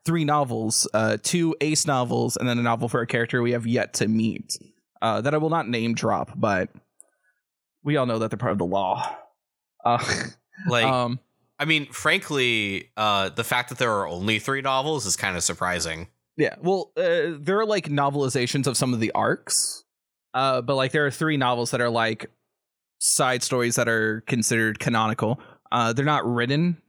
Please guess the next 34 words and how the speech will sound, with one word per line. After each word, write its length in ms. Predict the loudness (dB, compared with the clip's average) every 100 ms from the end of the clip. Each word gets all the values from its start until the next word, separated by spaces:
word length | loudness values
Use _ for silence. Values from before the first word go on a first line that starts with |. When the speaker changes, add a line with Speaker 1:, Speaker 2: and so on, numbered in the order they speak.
| -6
Speaker 1:
by 280 | -2 0 0
Ichiro 340 | 0 -2 0 2 0
Oda, 260 | 0 -2 -4 _ _ _ _ _ _ _ -4
but 80 |
they 80 | 0
got 200 | 0 0
their, 100 | 0
like, 380 | 0 0 -2 -8 _ _ _ 0
thumbs 240 | 2 2
of 100 | 0
approval. 440 | 0 0 2 -2 -4 _ _ _ _ -4
And 180 | 0 0
since 180 | 0 0
they 120 | 0
don't, 360 | 2 0 -2 -6 _ _ _ _ _ _ -10 -8 -8 -10 -8
like, 260 | -2 0 0
the 140 | 0 0
Ace 180 | 2
novels 320 | 0 0 -2 -2
are 140 | -2 0
stuff 200 | 0 0
that 120 | 0
happened 560 | 0 0 0 0 -2 -10 _ -4
in 120 | -2
the 80 | 0
past 320 | 0 0 0
before, 340 | -2 0 0
like, 220 | 0 -2 0
the 100 | 0
events 220 | 2 0
of 80 | -2
the 60 |
story, 400 | 0 0 0 -2 -2
right? 280 | 0 0